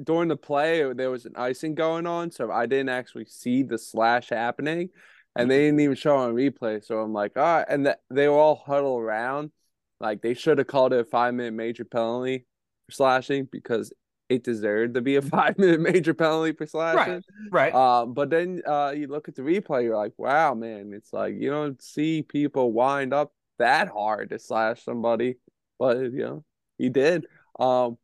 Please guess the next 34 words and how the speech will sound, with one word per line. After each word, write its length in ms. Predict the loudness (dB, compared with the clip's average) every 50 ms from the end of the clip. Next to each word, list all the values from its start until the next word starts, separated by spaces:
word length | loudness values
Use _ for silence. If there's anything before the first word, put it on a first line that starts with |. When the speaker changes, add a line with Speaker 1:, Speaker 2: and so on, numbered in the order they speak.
| _ _
Speaker 2:
But 80 | -10 -8
it 20 | -8
was 60 | -8
across 400 | -6 -6 -6 -4 -4 -6 -6 -8
the 120 | -8 -8 -8
wrists, 720 | -8 -4 -2 -4 -4 -4 -6 -16 -18 -18 -16 -16 -14 -6 -2
right? 220 | 2 2 4 4 2
Speaker 1:
Yeah. 40 |
Speaker 2:
Like, 420 | 2 2 2 2 0 -2 -6 -12 -20 _ _ _ _ _ _ _ _ _ _ _ _ _ _ _ _ _ _ -4
I 140 | -2 -2 -2
get 300 | 0 2 2 4 4 4
it. 80 | 2 2
Speaker 1:
Yeah. 60 | 0
Speaker 2:
You 100 | -2 -4
shouldn't 460 | -6 -8 -8 -6 -4 -4 -2 -4 -4 -4
do 200 | -4 -2 -2 -4
it, 120 | -4 -6
and 160 | -8 -8 -8 -8
it's 160 | -8 -8 -8
obviously 540 | -6 -6 -6 -6 -6 -8 -8 -8 -8 -8 -8
your, 180 | -8 -8 -10
your, 220 | -12 -12 -10 -10 -10
it's 220 | -10 -10 -10 -10
intent 460 | -10 -10 -12 -10 -10 -10 -10 -10 -10
to, 360 | -8 -6 -6 -4 -4 -6 -10 -12 _ _ _ _ _ _ _ _ -6
to, 320 | -2 -2 -2 -2 -4 -8 -12 _
to 160 | -8 -8 -6
hurt 260 | -6 -6 -6 -8 -6
somebody, 380 | -6 -6 -6 -4 -4 -4 -4 -6
et 80 | -6 -6
cetera, 240 | -6 -6 -4 -4
et 60 | -6 -6
cetera. 240 | -4 -2 -2 0
But 160 | 0 0 -2